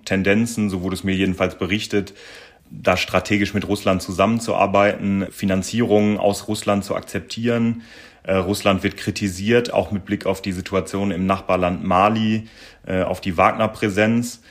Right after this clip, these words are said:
Im Senegal ist es tatsächlich so, dass, äh, andere Drittstaaten, wenn man das so nennen will, äh, wesentlich präsenter sind.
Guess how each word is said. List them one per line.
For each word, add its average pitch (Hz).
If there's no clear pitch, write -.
Im 98
Senegal 107
ist 92
es 95
tatsächlich 104
so, 104
dass, 95
äh, 90
andere 113
Drittstaaten, 110
wenn 95
man 98
das 92
so 101
nennen 104
will, 104
äh, 92
wesentlich 98
präsenter 104
sind. 120